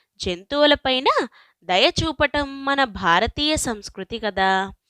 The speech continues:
అని చెప్పాడు భటుడు. ఇది విన్న రాజు వెంటనే రాత్రి ఒక జాము గడిచిన తరువాత వీధుల్లో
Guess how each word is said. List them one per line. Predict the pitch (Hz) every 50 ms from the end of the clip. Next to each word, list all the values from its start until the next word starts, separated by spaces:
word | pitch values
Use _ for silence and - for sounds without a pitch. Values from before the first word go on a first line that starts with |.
| _ _ _ _ _ _ _ _ 247
అని | 277 302 320
చెప్పాడు | - - 214 - - - 180 180 180 294
భటుడు. | 311 254 240 214 - 202 196 196 180 - _ _ _ _ _ _ _ _ _ _ _ _ _ _ _ -
ఇది | 466 466 415
విన్న | 294 262 254 269 311 339
రాజు | 302 226 185 170 180 208 226 240 262 254 240 240 247 247
వెంటనే | 214 185 175 165 185 - - 220 233 339 508 587 339 262 - _ _ _ _ -
రాత్రి | 185 185 180 262 311 - - - 330 320 311 311 320 - - -
ఒక | - 320 - 320
జాము | 214 - 196 175 - - 302 330
గడిచిన | 294 302 269 285 - - 294 - - _
తరువాత | 185 175 175 180 185 190 190 190 190 _ 185 180 175 175 175 170 - - - _ _ _ _ _
వీధుల్లో | 185 185 190 220 269 247 - 330 330 320 320 320 311 294 285 294 311 311